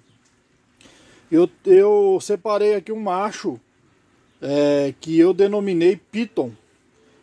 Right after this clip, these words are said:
porque ele tem o desenho, o desenho do cobra grande. Eu já mostrei ele no vídeo passado já, e uns vídeos anteriores aí. Deixei ele aí uns vinte,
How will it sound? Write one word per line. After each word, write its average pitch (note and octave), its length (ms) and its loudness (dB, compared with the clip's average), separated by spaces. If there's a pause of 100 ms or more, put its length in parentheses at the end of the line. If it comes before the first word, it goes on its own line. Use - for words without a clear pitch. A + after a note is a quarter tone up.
(120)
porque G3 280 -4
ele A#3 100 2
tem B3 140 -2
o B3+ 80 0
desenho, A#3 640 0
o - 20 -10
desenho G#3 400 -2
do G#3 140 -8
cobra A3 380 0
grande. F#3+ 340 2
Eu F3 60 0
já G#3 100 -2
mostrei A#3 560 -2
ele A3+ 160 0
no A3+ 140 -4
vídeo E3 440 -8 (840)
passado F3+ 580 0
já, C#3 380 -4
e F3 100 2
uns E3+ 220 -4
vídeos D#3 300 -4
anteriores D#3+ 720 0
aí. B2+ 260 -4 (920)
Deixei A#3 480 2
ele A#3 180 2
aí A3 240 0
uns G3 220 -4
vinte, F#3 600 -6